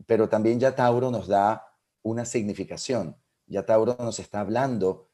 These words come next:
de un efecto que se genera en esa casa cuatro y posiblemente, eh, ya nos está indicando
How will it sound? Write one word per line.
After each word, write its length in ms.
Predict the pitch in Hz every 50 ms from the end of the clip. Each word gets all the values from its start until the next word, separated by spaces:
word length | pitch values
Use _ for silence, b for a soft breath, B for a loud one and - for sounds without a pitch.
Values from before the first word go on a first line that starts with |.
| _ _
de 180 | - 85 104
un 140 | 101 104 110
efecto 720 | 110 104 - 131 127 123 123 127 - 101 104 104 - _ _ _ _ _ _ _
que 440 | _ 127 123 135 151 - - _ _ _ _ _
se 240 | - - - 117 107
genera 400 | - 107 92 92 110 135 123 120
en 80 | 104 98
esa 200 | 87 - 92 -
casa 280 | 92 85 - 85 82
cuatro 280 | - 120 117 117 - 87
y 60 | 85
posiblemente, 840 | - 87 - - 87 98 107 117 117 110 101 - 107 113 120 123 b b b b b b _
eh, 600 | - 95 98 98 95 92 90 90 90 90 87 87 85
ya 160 | 80 92 92
nos 160 | 104 113 -
está 180 | 101 - - 98
indicando 760 | 101 101 113 117 - 123 117 113 110 107 110 107 - -